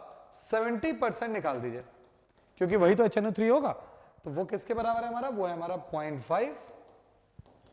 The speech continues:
into सिक्सटी थ्री। तो यहां से देखिए, W निकल के चला आएगा, ज़ीरो से ज़ीरो कैंसिल हुआ, ये देखिएगा,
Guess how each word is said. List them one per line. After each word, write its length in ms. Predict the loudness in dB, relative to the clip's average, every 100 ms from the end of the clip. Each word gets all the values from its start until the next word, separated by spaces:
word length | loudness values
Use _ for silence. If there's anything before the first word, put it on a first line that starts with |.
| _ _ -2
into 400 | 0 2 0 -2
सिक्सटी 360 | -4 -8 -2 -2
थ्री। 180 | -2
तो 500 | -8 -14 -20 _ -2
यहां 120 | 0 2
से 100 | 0
देखिए, 200 | 0 0
W 240 | 0 0
निकल 220 | -2 -2
के 60 | -2
चला 180 | -4 -2
आएगा, 140 | -4
ज़ीरो 240 | -2 -4 -4
से 140 | -4
ज़ीरो 180 | -4 -4
कैंसिल 280 | -4 -2 0
हुआ, 140 | 0 -2 -10 -18 -20 -20 _ _ _ -2
ये 80 | 0
देखिएगा, 400 | 0 0 0